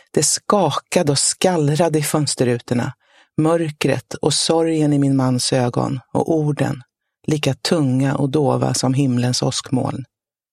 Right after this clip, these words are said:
"Du förstör allt." Jag har ofta så här i efterhand tänkt hur passande det där dramatiska åskvädret egentligen var.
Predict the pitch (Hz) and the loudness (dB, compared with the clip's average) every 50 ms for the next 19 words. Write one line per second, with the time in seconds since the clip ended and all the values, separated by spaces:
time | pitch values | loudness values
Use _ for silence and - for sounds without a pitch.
0 | _ _ _ _ _ _ _ _ - 131 127 120 - - - 131 - - - 117 | _ _ _ _ _ _ _ _ -2 -2 -2 -2 -4 -4 -4 -4 -2 -2 -2 -2
1 | 110 107 - - - - 123 123 127 123 113 - - _ - - - - _ _ | -2 -2 -4 -6 -6 -4 -2 -2 -2 -4 -6 -10 -18 _ -20 -20 -20 -20 _ _
2 | _ _ _ _ _ _ _ _ _ _ _ _ _ _ _ _ _ _ _ _ | _ _ _ _ _ _ _ _ _ _ _ _ _ _ _ _ _ _ _ _
3 | _ _ _ _ _ _ _ _ _ _ _ _ _ - 165 165 - 214 185 - | _ _ _ _ _ _ _ _ _ _ _ _ _ 0 2 4 4 2 0 0
4 | - 175 165 - - 156 143 139 143 139 143 - - 143 131 139 131 131 139 - | 0 0 2 2 0 2 2 2 2 2 0 0 -2 0 0 2 2 0 0 2
5 | 139 135 135 131 147 - 143 - - 165 160 - - - - 170 165 160 151 139 | 2 2 2 0 -2 -2 -4 -2 -2 -2 0 0 0 0 0 0 2 2 2 2
6 | 135 135 127 127 127 120 117 - 143 135 131 135 143 151 147 - - 131 - - | 2 2 2 2 0 0 0 0 0 2 2 2 2 0 0 0 -2 -2 0 -2
7 | 120 - - 143 - - - - 120 131 127 123 117 123 127 - - 131 131 120 | 0 0 0 0 0 -2 -4 -2 0 0 0 0 0 -2 -2 0 0 0 2 2
8 | 120 123 - - 123 123 123 135 147 147 - - 135 | 0 -2 -2 -2 -2 0 0 0 0 0 -2 -4 -6